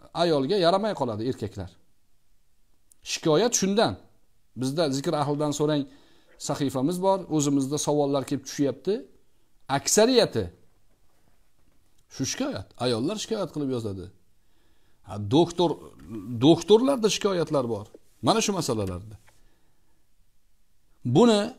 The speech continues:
e, mutaxassislarning aytishi bo'yicha haddan oshgan bo'ladi o'shalar. Uylanmagan, siz aytayotgan ish bilan, e,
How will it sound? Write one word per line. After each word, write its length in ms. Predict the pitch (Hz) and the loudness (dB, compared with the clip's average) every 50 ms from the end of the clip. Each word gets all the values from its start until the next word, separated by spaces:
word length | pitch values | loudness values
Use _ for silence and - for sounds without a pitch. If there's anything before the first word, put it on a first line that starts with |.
| - - - | -20 -20 -14
e, 120 | - 117 120 123 123 123 120 | -10 -8 -6 -4 -4 -4 -2
mutaxassislarning 800 | 120 131 151 165 208 170 151 185 170 - - 185 165 156 147 151 151 | -2 -2 0 2 0 0 2 0 -2 0 2 4 4 4 2 0 -2
aytishi 280 | 170 151 - - - 139 127 | -2 -2 -2 -4 -4 0 2
bo'yicha 360 | 143 175 196 190 - 254 277 302 339 - | 2 2 2 0 0 -2 -2 -2 -4 -8
haddan 420 | - - 160 151 143 156 190 180 | -4 -4 -2 -2 0 0 0 0
oshgan 340 | 165 175 160 - - 180 170 156 | 0 -2 -4 -4 -4 -4 -2 -2
bo'ladi 220 | 127 107 98 90 92 | -2 -2 -4 -6 -8
o'shalar. 360 | 92 92 - 90 85 92 - - - - - - - _ _ - _ _ - - _ _ _ - _ _ - _ - - - - - - | -8 -8 -8 -10 -10 -12 -14 -20 -20 -20 -20 -20 -20 _ _ -20 _ _ -20 -20 _ _ _ -20 _ _ -20 _ -20 -20 -20 -16 -2 0
Uylanmagan, 560 | 151 170 175 165 147 135 127 127 151 196 214 | 2 4 4 4 4 2 2 2 0 -2 -2
siz 120 | 180 - 170 | -2 -2 -2
aytayotgan 460 | 160 147 - 151 135 - - 139 135 | -2 0 0 -2 -4 -2 -2 -2 -2
ish 140 | 131 - - - | -4 -6 -4 -2
bilan, 240 | 143 139 135 120 101 - - - - _ - - - - | 0 0 0 0 -2 -8 -12 -20 -20 _ -20 -20 -20 -16
e, 100 | 107 107 | -12 -8